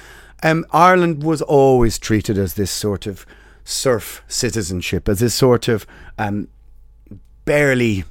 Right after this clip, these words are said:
human, savage sort of outpost, sitting on the edge of Europe, just geographically isolated, left to its own devices. Certainly when the Normans came, as they built castles across the country,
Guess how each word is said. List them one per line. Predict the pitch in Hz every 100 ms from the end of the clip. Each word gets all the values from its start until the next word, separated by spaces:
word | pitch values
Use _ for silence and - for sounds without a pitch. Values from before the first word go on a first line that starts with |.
| -
human, | - 110 95 78 71
savage | - - 101 85 73 - -
sort | - 101 92
of | 98 85 -
outpost, | 104 98 - 92 80 - - - - -
sitting | - 175 175
on | 151
the | 139
edge | 135 113
of | 107
Europe, | 104 107 104 92 - - - -
just | - -
geographically | - 120 107 117 110 110 101 -
isolated, | 95 98 - 92 87 82 82 71 -
left | 101 107 -
to |
its | 98 -
own | 95 90
devices. | 92 85 90 85 80 80 - - - _ - - -
Certainly | - 156 190
when | 143 135
the |
Normans | 131 139 135 123 -
came, | 123 110
as | 104
they | 104
built | 98 110 -
castles | 117 107 - 107 95
across | - 101
the | -
country, | - 104 95 110